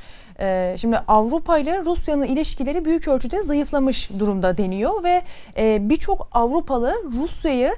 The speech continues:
varoluşsal bir tehdit olarak görüyor. Şimdi A B D'nin de artık, e, bu ilişkileri yeniden tesis etmek ve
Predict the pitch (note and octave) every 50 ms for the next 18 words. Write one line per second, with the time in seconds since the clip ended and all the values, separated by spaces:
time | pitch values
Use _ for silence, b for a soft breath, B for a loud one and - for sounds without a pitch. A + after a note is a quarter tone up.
0 | b b b b G3 G3+ A#3 C4 E4 F#4+ F4+ - C#4+ D4 D4 D#4 - - - -
1 | D#4 D#4+ F4+ F4 D#4+ E4+ E4 E4 - D4+ C#4+ - C#4+ D4 D4 C#4 D4 D4+ D4+ D4+
2 | - B3 A3 G3+ F#3+ F3+ E3 D3+ B B B B B B B B B B3+ A#3+ -
3 | - G#3+ A3 A#3 B3 A3+ C#4 C#4 D4 C4 D#4 D4+ D#4+ F4+ G#4 G#4 G4 - - -
4 | A3+ C4+ F4 G4 - - D4+ F4 G4 - - B B B B B B B - G#3
5 | G#3+ G#3+ G#3+ G#3 G#3 G#3 G#3 G3+ G3+ G3+ G3 F#3+ - - - - - - - -
6 | F#3+ G3+ A#3 F4 E4+ F#4+ F#4 F4+ D#4+ - - - C4+ A#3+ B3 A#3+ E4+ G4+ D4 C#4
7 | E4 F4+ F#4 D4+ D4+ B3+ G#3+ G3+ - - A3+ A3 A3 - B3+ - A#3 A3 - -
8 | A3 A#3 G#4+ - F4 D#4+ D#4+ E4 D4